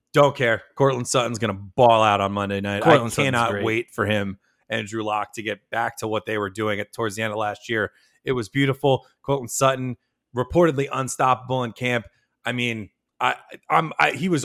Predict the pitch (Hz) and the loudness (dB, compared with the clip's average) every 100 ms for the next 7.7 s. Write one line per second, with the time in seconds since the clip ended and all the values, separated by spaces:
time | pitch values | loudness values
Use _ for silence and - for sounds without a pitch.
0 | - 127 123 123 113 110 120 _ - 127 | -4 -2 2 4 2 -2 -8 _ -2 0
1 | 123 123 117 113 110 113 - 120 117 110 | 0 -2 -4 -6 -8 -10 -6 -2 -2 -4
2 | 104 113 110 104 - 98 117 107 139 147 | -6 -4 -2 -2 -8 -10 -8 -6 -4 -4
3 | 120 120 107 113 107 101 - _ _ - | -4 -6 -4 -6 -6 -10 -14 _ _ -18
4 | 104 123 120 113 117 113 107 120 117 110 | -10 -4 -2 -2 -2 -4 -6 -2 -2 -2
5 | 104 110 113 135 131 113 117 113 98 104 | -6 -10 -6 -8 -8 -8 -6 -6 -8 -8
6 | 101 110 107 107 113 110 104 117 107 104 | -6 -6 -8 -10 -10 -12 -14 -14 -12 -10
7 | 98 98 98 101 98 - | -10 -10 -8 -6 -6 -10